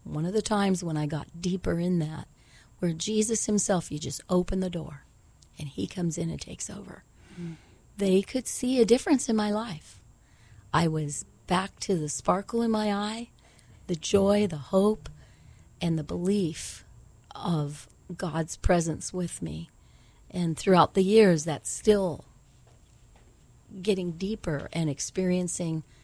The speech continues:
it's not me at all, it's Christ in me, the hope of glory. So in those times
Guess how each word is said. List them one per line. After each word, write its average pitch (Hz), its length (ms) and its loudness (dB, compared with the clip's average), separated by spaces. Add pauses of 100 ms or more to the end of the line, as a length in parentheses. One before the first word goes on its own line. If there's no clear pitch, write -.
(380)
it's - 160 -10
not 247 280 -2
me 233 280 2
at 208 80 0
all, 208 340 -6
it's 156 220 -8
Christ 175 460 -2
in 160 160 -2
me, 165 180 -8
the 156 100 -10
hope 165 260 -6
of - 160 -18
glory. - 440 -16 (540)
So 180 460 2 (1040)
in 185 200 2
those 220 600 2
times 160 640 0